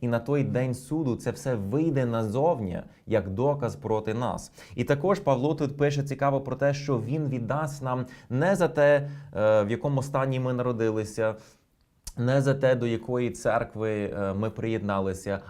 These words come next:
а за наші вчинки, за те, що ми чинимо чи добро, чи зло. Як він тут пише, що дасть,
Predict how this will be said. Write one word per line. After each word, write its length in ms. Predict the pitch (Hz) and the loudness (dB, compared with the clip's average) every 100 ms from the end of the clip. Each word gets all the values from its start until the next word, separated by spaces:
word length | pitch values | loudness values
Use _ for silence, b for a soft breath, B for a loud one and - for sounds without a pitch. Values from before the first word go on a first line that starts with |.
| - | -6
а 160 | 110 | -4
за 160 | 95 101 | -2 -2
наші 380 | 101 127 - 120 | -2 -4 -6 -8
вчинки, 600 | - - 127 104 - - | -8 -6 -4 -4 -6 -8
за 120 | 92 | -4
те, 160 | 95 127 | 0 0
що 160 | - | 0
ми 160 | 110 113 | -2 -4
чинимо 540 | - - 143 127 107 | -4 0 2 2 0
чи 200 | 98 - | -4 -4
добро, 520 | 92 95 87 113 139 143 B | -2 -2 0 0 0 -4 B
чи 160 | - 127 | -4 -4
зло. 280 | 101 120 92 | 0 2 2
Як 140 | 92 | 2
він 140 | 107 107 | -2 -2
тут 220 | 117 - | -6 -4
пише, 360 | 135 135 107 98 B B | -4 2 2 2 B B
що 180 | 117 | -2
дасть, 500 | 98 113 135 143 - | 2 2 2 0 -4